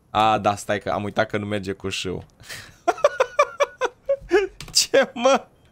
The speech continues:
Oh, dude. Păi, poză la gușter cu baia în cap. Doamne Dumnezeule. Da, da, da. Vai, gama asta mă distruge.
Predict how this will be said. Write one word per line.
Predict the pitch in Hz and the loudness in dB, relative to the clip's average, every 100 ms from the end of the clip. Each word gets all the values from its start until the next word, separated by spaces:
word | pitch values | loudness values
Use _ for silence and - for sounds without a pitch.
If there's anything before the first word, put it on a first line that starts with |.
| _ - - 269 294 285 262 - - | _ -20 -16 -14 -12 -10 -12 -16 -8
Oh, | 381 392 392 392 381 370 359 320 | -2 0 2 2 0 0 -2 0
dude. | 320 339 - - - _ _ _ _ _ _ _ _ | 0 2 0 -6 -20 _ _ _ _ _ _ _ _
Păi, | 151 147 | 0 2
poză | 143 131 | 2 4
la | 123 113 | 4 2
gușter | 120 131 123 117 | 0 0 -2 -2
cu | 120 | -4
baia | 107 120 117 107 | -2 2 4 2
în | 113 | 0
cap. | - 139 113 | -2 -2 -2
Doamne | - 196 123 127 120 120 | -6 -4 0 2 2 0
Dumnezeule. | 120 120 127 127 123 135 - _ - | -4 -4 -4 -4 -4 -8 -14 _ -16
Da, | 107 120 143 135 | -4 0 2 0
da, | 120 127 | 0 -2
da. | 110 113 120 131 104 104 113 - - _ | -4 -2 0 0 0 -4 -10 -20 -20 _
Vai, | - 87 92 | -6 -4 -2
gama | 95 90 | -2 -2
asta | 92 - | -2 -4
mă | 92 | -6
distruge. | 87 85 - 87 92 | -8 -10 -10 -8 -8